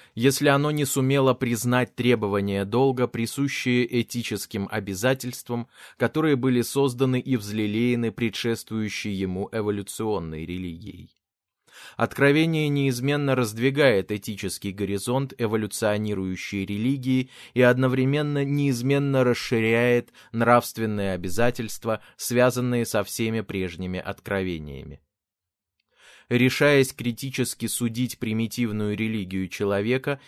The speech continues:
или религию первобытного человека,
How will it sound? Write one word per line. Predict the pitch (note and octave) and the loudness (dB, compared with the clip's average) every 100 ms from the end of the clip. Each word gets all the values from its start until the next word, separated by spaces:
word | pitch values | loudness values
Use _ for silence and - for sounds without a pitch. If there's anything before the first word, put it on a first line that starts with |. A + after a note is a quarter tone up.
| - | -2
или | B2+ B2 A#2+ A#2+ | 2 4 4 2
религию | A#2+ B2 A#2+ A2 G#2+ G#2 | 2 4 4 2 -2 -2
первобытного | G2 A2+ G#2 G#2+ G#2 F#2 F#2 G2 | 0 0 2 0 0 -6 -4 -4
человека, | G#2+ A#2 A#2 B2 A#2+ - A#2 | -4 -2 0 0 -2 -4 -8